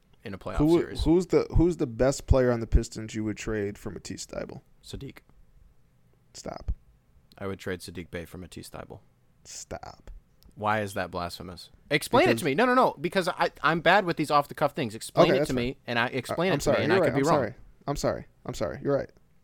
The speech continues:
Speaker 2: Say Matisse is a nine defender.
Speaker 1: Which he's, he is, easily.
Speaker 2: And Sadiq's a seven defender.
Speaker 1: It's the offensive factor, right.
Speaker 2: That gap is so huge.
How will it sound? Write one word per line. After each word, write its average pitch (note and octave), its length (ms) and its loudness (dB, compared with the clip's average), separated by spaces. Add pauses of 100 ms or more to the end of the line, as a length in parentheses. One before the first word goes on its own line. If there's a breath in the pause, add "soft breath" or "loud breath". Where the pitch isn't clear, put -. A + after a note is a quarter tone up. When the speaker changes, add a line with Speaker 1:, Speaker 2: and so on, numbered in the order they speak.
(600)
Speaker 2:
Say D#3 500 6
Matisse C#3 420 0
is C3 100 0
a B2 80 2
nine B2 340 2
defender. A#2+ 600 2 (500)
Speaker 1:
Which G#2+ 240 -6
he's, G#2+ 160 -8
he G#2+ 340 -4
is, F2+ 200 -8
easily. F#2 400 -12 (160)
Speaker 2:
And A#2+ 300 -4
Sadiq's B2 440 -2
a A2+ 40 -6
seven A2+ 360 -2
defender. A2 480 -6 (640)
Speaker 1:
It's G2 140 -16
the G2+ 100 -6
offensive F#2 460 -4
factor, - 400 -14
right. E2 220 -12 (800)
Speaker 2:
That A#2 240 2
gap F#2 240 -2
is F2+ 100 -10
so - 160 -10
huge. - 420 -14